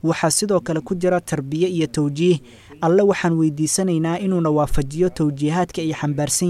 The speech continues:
yihiin suuradahan. Hadafka aan ka leenahay duruustan waa in qofka mu'minka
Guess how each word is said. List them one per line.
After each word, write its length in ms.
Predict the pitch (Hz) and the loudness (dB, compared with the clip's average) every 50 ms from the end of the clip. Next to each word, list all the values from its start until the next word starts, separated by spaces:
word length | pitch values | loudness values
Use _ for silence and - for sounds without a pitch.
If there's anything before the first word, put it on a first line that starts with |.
| 170 | 2
yihiin 240 | 160 156 165 170 151 | 2 2 0 0 0
suuradahan. 680 | 139 - - 147 143 147 147 160 143 139 139 131 127 123 - - - - - - - - - _ _ _ _ | 0 0 0 2 0 2 2 2 2 2 0 -2 -4 -8 -12 -20 -20 -20 -20 -20 -20 -20 -20 _ _ _ _
Hadafka 420 | - 208 208 220 190 - - 202 | -4 0 0 0 -2 -2 -6 -4
aan 120 | 180 170 165 | -2 -2 -2
ka 140 | - - 214 | -2 -2 0
leenahay 440 | 202 190 175 175 170 151 151 156 | 0 0 0 0 0 0 0 -2
duruustan 580 | 147 147 202 151 170 185 - - - 190 185 180 | 0 0 0 0 2 2 2 2 2 0 0 0
waa 180 | 160 156 160 170 | 0 0 0 0
in 80 | 175 175 | -2 -2
qofka 300 | - - 190 - - 160 165 190 | -4 -4 -6 -4 -4 -4 -4 -2
mu'minka 360 | 196 180 165 160 151 - | -2 -2 -4 -4 -4 -4